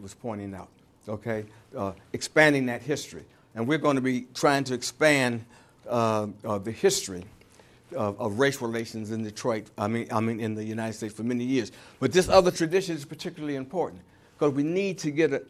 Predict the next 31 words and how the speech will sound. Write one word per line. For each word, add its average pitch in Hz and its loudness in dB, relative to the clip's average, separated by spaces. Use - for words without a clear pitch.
uh, 110 2
a, 107 -4
have 127 -2
a 113 -4
grasp 131 0
on 127 6
all 165 12
of 147 2
the 127 0
organizations 139 0
and 117 -6
institutions 127 -8
and 110 -12
people 131 -6
who 131 2
have - -2
been 113 -4
trying 131 0
to 113 -4
address 113 4
the 113 0
issues 110 -4
of 98 -8
racism. 104 -6
Does 135 0
that 180 4
make 165 0
sense 156 -4
to 160 -4
you? 120 -6
Okay, 107 -12